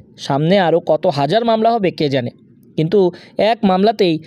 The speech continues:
আনিসুল হক আর সালমান এফ রহমানের এই দশা পালাতে গিয়ে। ডিএমপির জনসংযোগ বিভাগ থেকে পাঠানো একটা খুদে বার্তায় বলা হয়েছে, নৌপথে পালিয়ে যাবার সময় ঢাকা সদরঘাট এলাকা থেকে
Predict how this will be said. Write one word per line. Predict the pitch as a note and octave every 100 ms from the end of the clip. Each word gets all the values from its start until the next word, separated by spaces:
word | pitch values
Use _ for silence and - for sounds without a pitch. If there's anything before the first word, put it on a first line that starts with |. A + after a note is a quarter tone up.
| - -
আনিসুল | E3 F#3 F#3+ G3+
হক | F3+ A3+
আর | E3+
সালমান | - D#3 D#3+ D#3+
এফ | D#3 E3
রহমানের | D3 E3+ G#3 A3+ - - _
এই | E3+ D#3+ D#3+
দশা | C#3+ - G3+
পালাতে | G#3 D3+ C3+ B2+
গিয়ে। | A#2 A#2 - F3+
ডিএমপির | C#4 C#4 A3+
জনসংযোগ | A3+ A3+ B3 B3
বিভাগ | A3+ G#3 A3
থেকে | - A#3+
পাঠানো | G#3 F3 G3 G#3+ A3
একটা | E3+ E3+
খুদে | - F#3
বার্তায় | F3+ D#3 D#3
বলা | C#3+ C#3+
হয়েছে, | D3 D#3+ - A#3+ G#3
নৌপথে | E3+ G#3 B3+ A3 G3+ A3
পালিয়ে | F3+ D#3 E3
যাবার | D#3 D3+
সময় | D3+ G#3 A3+ B3
ঢাকা | F#3 D3 D#3
সদরঘাট | - F3+ A3+ G#3+ A3
এলাকা | G3+ G3+ G3
থেকে | F3 D3+